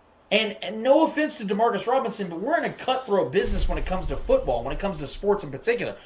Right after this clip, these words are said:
pro sports. And to me, Mecole Hardman offers more to Patrick Mahomes and to this offense than DeMarcus Robinson. I understand that Patrick Mahomes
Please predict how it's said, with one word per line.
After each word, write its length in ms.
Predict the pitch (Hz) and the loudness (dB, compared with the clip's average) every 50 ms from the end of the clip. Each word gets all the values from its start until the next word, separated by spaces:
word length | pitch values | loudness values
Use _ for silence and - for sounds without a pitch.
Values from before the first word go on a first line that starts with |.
| - - - | -20 -10 0
pro 240 | - 214 226 220 | 4 6 6 6
sports. 640 | 214 - - - 247 240 180 - - - - - - - - - - - - - | 6 2 -4 -2 -2 -2 -2 -2 -4 -8 -14 -16 -18 -20 -20 -20 -20 -20 -6 -4
And 120 | 175 175 | -4 0
to 100 | - 214 | 0 0
me, 340 | 220 202 220 269 285 277 240 | 0 2 2 2 2 2 0
Mecole 400 | 220 214 - - 220 226 214 202 | 0 -2 -2 2 4 4 4 4
Hardman 380 | - - 262 262 226 214 - - - | 4 4 4 6 4 2 -4 -8 -4
offers 460 | - 202 240 262 - - 233 202 190 185 | -2 0 0 0 -2 -4 -6 -6 -6 -4
more 440 | 190 226 240 240 196 165 143 - - - - - - - | -2 0 0 2 2 0 -2 -4 -8 -14 -20 -20 -12 -4
to 180 | - 262 233 | -2 -2 0
Patrick 340 | 202 240 240 233 233 226 202 | 2 2 2 2 0 0 -2
Mahomes 240 | 196 202 214 190 175 | -2 0 -2 -2 -4
and 100 | 190 156 - | -6 -6 -6
to 100 | 233 214 | -4 -2
this 180 | 226 208 214 - | -2 -2 -2 -2
offense 440 | 190 220 226 226 226 190 165 143 - | 0 0 0 0 -2 -6 -10 -10 -8
than 200 | - 196 185 160 | -8 -6 -4 -4
DeMarcus 400 | 185 180 180 - 175 170 - 208 | -2 0 0 0 0 -2 -2 -2
Robinson. 320 | 208 202 160 147 139 131 - | -2 -2 -2 -4 -8 -10 -8
I 120 | - 160 | -6 -4
understand 560 | 175 196 220 240 262 - - 254 233 233 208 202 | -4 -4 -4 -6 -8 -10 -8 -8 -6 -4 -4 -4
that 80 | 202 | -4
Patrick 340 | - 190 180 185 - 208 185 | -2 -2 -2 -2 -2 -6 -6
Mahomes 420 | 175 170 165 170 170 165 156 - | -6 -4 -4 -6 -6 -8 -10 -12